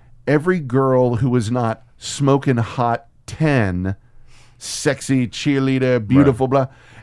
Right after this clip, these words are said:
Speaker 1: And every girl who looked, I mean, on the look scale, was about as attractive as they were, didn't even give them the time of day.
Speaker 2: Yeah.
Speaker 1: And then,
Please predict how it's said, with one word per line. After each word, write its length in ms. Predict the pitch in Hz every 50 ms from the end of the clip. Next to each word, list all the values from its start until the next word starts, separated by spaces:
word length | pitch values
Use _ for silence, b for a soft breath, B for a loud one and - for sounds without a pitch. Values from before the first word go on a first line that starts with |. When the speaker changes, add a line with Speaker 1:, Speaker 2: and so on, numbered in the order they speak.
| B - 156
Speaker 1:
And 180 | 160 151 147 -
every 280 | - 180 190 165 202 202
girl 340 | 165 139 156 156 160 156 143
who 140 | 139 151 143
looked, 520 | 139 165 277 320 311 - - - - - -
I 120 | 214 254
mean, 480 | 220 208 240 247 269 254 254 247 233 - -
on 180 | 196 208 202 196
the 40 |
look 220 | 202 208 226 240 -
scale, 560 | - - - - 180 185 190 190 208 220 -
was 140 | - 139 117
about 220 | 127 127 135 147 151
as 100 | 135 123
attractive 460 | 113 - - 139 170 - - 147 135
as 100 | 120 107
they 160 | 123 143 190
were, 320 | 190 151 117 117 117 123 b b b b b b b b b - - - 104 92 87
didn't 220 | 143 165 165 180
even 200 | 185 175 170 156
give 140 | 143 143 147
them 140 | 131 139 135
the 80 | 131
time 300 | 117 - 147 123 123 127
of 60 | 123 113
day. 360 | 120 113 107 104 107 101 92 - -
Speaker 2:
Yeah. 200 | 98 90 85 78 -
Speaker 1:
And 140 | 123 135
then, 160 | 147 143 131